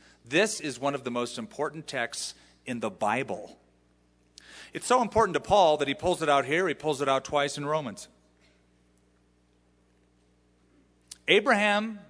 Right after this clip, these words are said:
believed God and it was accounted unto him for righteousness. Let me tell you the story.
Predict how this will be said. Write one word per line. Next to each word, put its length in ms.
believed 400
God 380
and 160
it 80
was 140
accounted 520
unto 200
him 200
for 160
righteousness. 580
Let 100
me 80
tell 160
you 100
the 80
story. 380